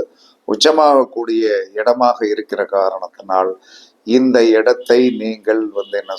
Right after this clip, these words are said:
சொல்லலாம்னா வந்து கண்டிப்பாக என்ன செய்யணும்?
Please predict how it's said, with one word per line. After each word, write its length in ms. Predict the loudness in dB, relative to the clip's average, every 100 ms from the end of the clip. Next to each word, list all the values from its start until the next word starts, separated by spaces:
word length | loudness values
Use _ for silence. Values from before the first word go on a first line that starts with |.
| -10
சொல்லலாம்னா 460 | -10 -8 -10 -10 -14
வந்து 220 | -10 -2 0 0 -2 _ _ _ _
கண்டிப்பாக 600 | -4 -2 -2 2 2 2 2 2 2 -4 _ _ _ _ _ _ _ _ _ _ _ _ _ _ _ _ -2
என்ன 100 | 0 2
செய்யணும்? 300 | 2 0 -8